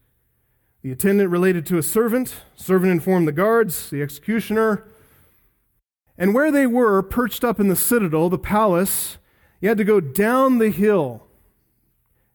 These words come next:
down below the citadel, this palace where Herod feasted with his guests.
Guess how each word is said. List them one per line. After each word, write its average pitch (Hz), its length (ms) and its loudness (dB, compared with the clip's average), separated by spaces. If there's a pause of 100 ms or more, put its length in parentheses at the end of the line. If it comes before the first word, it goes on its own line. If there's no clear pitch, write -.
(120)
down 240 320 2
below 233 280 4
the 202 100 0
citadel, 151 580 -2 (160)
this 151 200 -6
palace 196 500 0
where 160 300 0 (300)
Herod 185 280 2
feasted 190 800 -2
with 160 160 -2
his 147 160 -2
guests. 156 580 -4